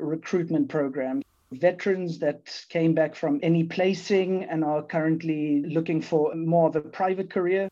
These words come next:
Cylon offers plenty opportunities, and we're a strong supporter of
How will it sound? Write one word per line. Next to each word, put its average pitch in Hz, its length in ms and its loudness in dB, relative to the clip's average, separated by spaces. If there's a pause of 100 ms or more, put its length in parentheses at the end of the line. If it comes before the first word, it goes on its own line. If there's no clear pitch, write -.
(280)
Cylon 165 400 4
offers 160 300 -6
plenty 165 420 0
opportunities, 156 840 -2
and 143 120 0
we're 143 220 2
a 143 40 -2
strong 147 680 0
supporter 143 580 -4
of 135 380 -4